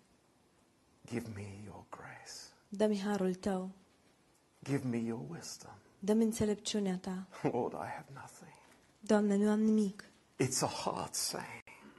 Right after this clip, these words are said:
Speaker 2: E o vorbire grea.
Speaker 1: But your grace is greater.
Speaker 2: Dar harul tău este mai, mai mare.
Speaker 1: And this is the saddest thing.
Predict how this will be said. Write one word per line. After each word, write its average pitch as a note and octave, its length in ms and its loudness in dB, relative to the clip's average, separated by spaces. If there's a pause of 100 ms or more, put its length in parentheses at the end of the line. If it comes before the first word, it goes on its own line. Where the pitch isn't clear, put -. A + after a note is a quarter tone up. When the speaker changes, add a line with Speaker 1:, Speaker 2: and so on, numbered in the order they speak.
(580)
Speaker 2:
E G3+ 260 10
o G3 220 8 (640)
vorbire G3+ 540 8
grea. G3 440 4 (280)
Speaker 1:
But D3+ 140 0
your A#2+ 200 0
grace C3+ 560 -4
is F#2 160 -8
greater. - 500 -12 (300)
Speaker 2:
Dar G3 200 4
harul G#3+ 340 6
tău G3+ 400 6 (120)
este G3 380 2
mai, F#3+ 440 2 (400)
mai F#3+ 160 2
mare. G3 480 0 (380)
Speaker 1:
And C#3 220 6
this A3 240 8
is F#3+ 160 2
the D#3 120 -4
saddest - 760 2
thing. - 200 -4